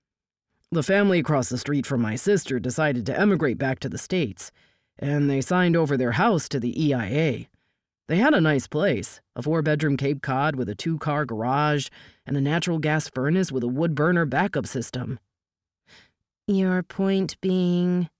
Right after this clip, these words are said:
"Well, it got me thinking,"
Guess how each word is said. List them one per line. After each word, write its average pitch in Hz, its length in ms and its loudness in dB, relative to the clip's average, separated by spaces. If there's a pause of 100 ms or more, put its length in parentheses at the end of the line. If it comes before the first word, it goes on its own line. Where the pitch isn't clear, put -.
(640)
"Well, 170 720 2
it 110 240 -2 (140)
got 143 220 0
me 110 180 0
thinking," 170 600 2